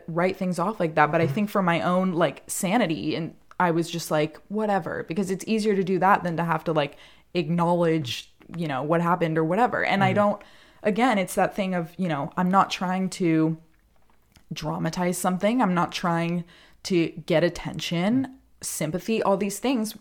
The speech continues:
Speaker 1: that I think people always, like, assume when someone starts, like, telling their story.
Speaker 2: Mm-hmm.
Speaker 1: And I completely acknowledge that there's so many people who've been through much more serious, like, assaults, all these things, but that doesn't mean that, like, that wasn't fucked up,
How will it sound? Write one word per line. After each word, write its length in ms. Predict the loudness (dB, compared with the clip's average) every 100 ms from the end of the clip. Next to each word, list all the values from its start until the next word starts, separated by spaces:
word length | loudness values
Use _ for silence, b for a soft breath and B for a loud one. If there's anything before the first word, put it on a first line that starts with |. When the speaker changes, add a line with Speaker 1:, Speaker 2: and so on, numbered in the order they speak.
| -4
Speaker 1:
that 180 | 2 2
I 80 | 2
think 340 | -2 -6 -8
people 240 | -8 -4 0
always, 360 | 2 2 2 0
like, 120 | -4
assume 480 | -4 -4 -2 0 -2
when 120 | -2
someone 240 | -2 -2
starts, 220 | 0 0
like, 120 | -2 -2
telling 240 | -2 -2
their 120 | -2
story. 380 | -4 -2 0 -2
Speaker 2:
Mm-hmm. 380 | -4 -12 -8 0
Speaker 1:
And 80 | 2
I 60 |
completely 540 | 2 0 -4 -4 -2 -2
acknowledge 500 | 0 0 0 0 -2
that 120 | 0
there's 200 | 0 -2
so 180 | -2 -2
many 160 | -2 -4
people 240 | -4 -4
who've 220 | -2 0
been 200 | 0 0
through 280 | 2 2 0 B B
much 460 | -4 0 2 2 0
more 160 | -2 -2
serious, 580 | 0 2 2 0 -2
like, 200 | -4 -6 -6
assaults, 500 | -6 -4 -2 0 -2 -2
all 160 | 0 0
these 240 | 0 -2
things, 420 | 0 0 0 -2 -6 B B B 2
but 140 | 4
that 100 | 6 6
doesn't 240 | 4 0
mean 200 | 0 0
that, 220 | 0 0
like, 240 | 0 -2 -6 _ 0
that 180 | 2 4
wasn't 360 | 2 0 -6 -12 -6
fucked 260 | -6 -6
up, 260 | -10 -10 -12